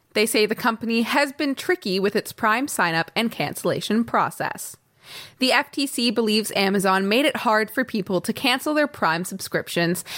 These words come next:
and even pushed them into signing up without clearly saying yes.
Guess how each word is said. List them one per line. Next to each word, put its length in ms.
and 160
even 240
pushed 360
them 180
into 280
signing 420
up 240
without 320
clearly 400
saying 480
yes. 500